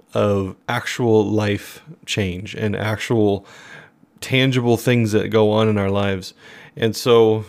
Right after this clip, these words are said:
you know, to all those pastors, I never told anybody <laughs> to their face, unfortunately, or fortunately, I'm not sure. <laughs> Point being is I silently judged them like a jerk. <laughs> But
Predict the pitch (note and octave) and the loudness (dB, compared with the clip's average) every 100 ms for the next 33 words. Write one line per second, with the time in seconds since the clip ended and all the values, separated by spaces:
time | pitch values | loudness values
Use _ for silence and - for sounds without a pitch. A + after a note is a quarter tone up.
0 | A2+ A2+ G#2 A2 - - B2 B2 A#2+ A2+ | -8 -4 -4 -4 -4 0 2 2 0 -2
1 | - A2+ A2 - G#2+ G#2+ C3 A2+ A#2+ A2 | -2 -4 -4 -6 -4 0 2 2 2 4
2 | A2 G#2+ G#2 F#2 - A2 - A2+ G#2+ G#2+ | 4 2 0 0 -2 -2 0 0 0 0
3 | G#2+ G2 G#2+ G#2 - G#2+ A2 G#2+ F#2+ - | -4 0 0 0 -2 -2 0 0 -2 -2
4 | G#2 - A2+ G#2+ G#2 G2 G2 - A2 - | -2 -2 -6 -6 -6 -6 -8 -6 -6 -6
5 | _ - - - _ - F3+ D3 C#3+ B2+ | _ -20 -20 -20 _ -2 2 2 2 2
6 | B2+ A#2+ - D#3 D#3+ D#3+ C3+ A2+ B2 A#2+ | 2 0 0 2 2 0 -4 0 0 0
7 | G#2+ A2 G#2+ G#2 G#2 F2+ A2+ F#2+ - - | 0 -2 0 -4 -6 -2 0 0 -8 -20
8 | - - A2 A#2 F#3 - | -18 -6 -4 0 0 -2